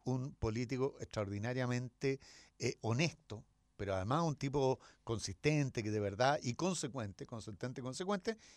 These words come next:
y que por lo tanto es un dirigente valioso de la oposición. Yo no lo,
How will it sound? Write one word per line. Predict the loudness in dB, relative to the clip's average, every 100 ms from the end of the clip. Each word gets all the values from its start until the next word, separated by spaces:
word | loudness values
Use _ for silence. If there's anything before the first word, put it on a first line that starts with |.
| -10
y | -2
que | 2
por | 2
lo | 2
tanto | 0 -4
es | -8
un | -8
dirigente | -6 -6 -6 -4
valioso | 0 2 2 -2 -2
de | -8
la |
oposición. | -8 -10 -14 -16 -16 -18 -10
Yo | 0 2
no | 4
lo, | 4